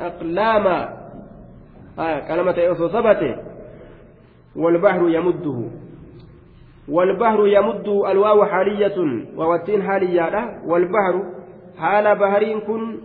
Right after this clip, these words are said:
يمده je, dibeeta isaa ta'uun. Haala baharri kuni dibeeta isaa ta'uun jedhe.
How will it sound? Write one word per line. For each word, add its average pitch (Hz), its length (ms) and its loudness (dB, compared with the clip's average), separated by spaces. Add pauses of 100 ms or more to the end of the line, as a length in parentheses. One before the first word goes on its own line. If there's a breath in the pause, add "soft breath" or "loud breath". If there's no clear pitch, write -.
(580)
يمده 190 760 0 (160)
je, 127 100 -4 (480)
dibeeta 196 420 2
isaa 160 260 -2
ta'uun. 131 420 -6 (720)
Haala 208 440 2 (400)
baharri 202 580 -2
kuni 160 220 -2 (580)
dibeeta 190 480 -2
isaa 160 320 -2
ta'uun 156 300 -4
jedhe. 120 180 -10